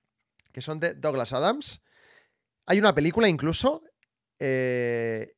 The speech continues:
el primero es una saga de cinco libros y el primero se llama La Guía, bueno, se llama Guía del Autoestopista Galáctico, ¿vale? Ah, entonces, eh, bueno, si no conoces a Douglas Adams, es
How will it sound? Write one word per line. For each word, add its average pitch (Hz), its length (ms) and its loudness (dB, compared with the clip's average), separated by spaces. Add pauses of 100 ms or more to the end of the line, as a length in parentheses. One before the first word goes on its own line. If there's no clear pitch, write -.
el 147 160 -6
primero 175 460 4
es 147 100 -10
una 180 140 -4
saga 156 260 -2
de 123 340 -4
cinco 165 220 -6
libros 226 420 -4 (300)
y 170 80 -2
el 185 120 2
primero 170 340 -2
se 165 160 -8
llama 147 360 -4 (500)
La 165 240 2
Guía, 165 260 0
bueno, 123 200 0
se - 140 -6
llama 131 160 -4
Guía 170 320 2
del 143 180 0
Autoestopista 135 760 -2
Galáctico, 123 680 -6
¿vale? 123 280 -6 (540)
Ah, 117 280 0
entonces, 131 360 -6
eh, 110 180 -4
bueno, 104 220 -10
si 123 1120 -6 (560)
no 139 160 -8
conoces 135 320 -6
a 127 60 -2
Douglas 120 340 -4
Adams, 185 340 -2
es - 260 -12